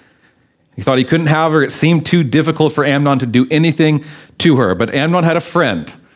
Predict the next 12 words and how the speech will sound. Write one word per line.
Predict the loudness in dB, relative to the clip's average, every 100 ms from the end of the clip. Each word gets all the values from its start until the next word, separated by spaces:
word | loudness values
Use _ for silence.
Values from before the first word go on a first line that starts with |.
| _ -10
a |
cousin, | -2 -2 0 -4 -6 -16 _
actually, | -4 -2 -4 -6 -10 -20 -20 _ -8 0
named | 2
Jonadab. | 2 0 0 -4 -8 -18 _ _ -20 _ -2
He | 0
was | 2
the | 0
son | 0
of | 2
David's | 2 0 0
brother, | 0 2 4 2